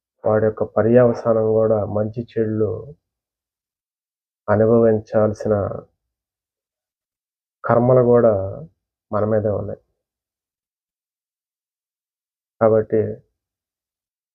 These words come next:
మనకు మంచి జరగాలి అంటే మనం మంచి చేయాలి, మంచిగా ఆలోచించాలి, మంచి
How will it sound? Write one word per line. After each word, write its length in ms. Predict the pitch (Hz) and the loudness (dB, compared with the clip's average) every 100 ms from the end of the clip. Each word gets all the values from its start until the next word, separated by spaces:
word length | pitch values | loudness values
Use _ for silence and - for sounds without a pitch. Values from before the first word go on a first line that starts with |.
| _ _ _ _ _ _ _ - - - _ _ | _ _ _ _ _ _ _ -20 -20 -20 _ _
మనకు 280 | 120 120 120 110 | 2 4 2 -2
మంచి 240 | 104 117 131 123 | -2 -2 -2 2
జరగాలి 460 | 117 117 113 110 | 2 4 2 2
అంటే 320 | 110 107 117 104 101 104 _ _ 113 | 0 -2 -6 -8 -8 -14 _ _ -10
మనం 240 | 107 104 101 | -8 -6 -6
మంచి 240 | 101 - _ | -8 -10 _
చేయాలి, 400 | 107 104 98 107 147 _ _ _ _ _ _ | -4 -2 -4 -8 -12 _ _ _ _ _ _
మంచిగా 480 | 104 104 113 123 117 107 | -6 -4 -4 -4 -2 -2
ఆలోచించాలి, 680 | 101 101 104 98 - 104 113 160 _ _ _ _ _ _ _ _ _ _ _ _ _ - | -2 -6 -10 -10 -10 -10 -10 -14 _ _ _ _ _ _ _ _ _ _ _ _ _ -6
మంచి 540 | 104 113 117 - 120 | -2 -2 -4 -6 -4